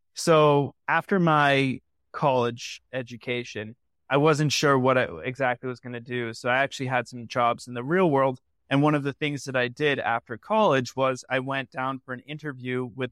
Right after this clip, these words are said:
Bob Hammond in Dallas at his company at S C A Promotions. And at the time, uh, Haymont was working there.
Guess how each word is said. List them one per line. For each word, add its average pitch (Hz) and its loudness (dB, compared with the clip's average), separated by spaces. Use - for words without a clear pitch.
Bob 120 0
Hammond 139 -2
in 123 -18
Dallas 151 2
at 123 -8
his 120 -10
company 139 -6
at 104 -6
S 113 -6
C 120 -8
A 101 -4
Promotions. 143 -8
And 135 0
at 131 0
the 135 -6
time, 151 2
uh, 131 4
Haymont 139 2
was 127 -4
working 127 -2
there. 123 -2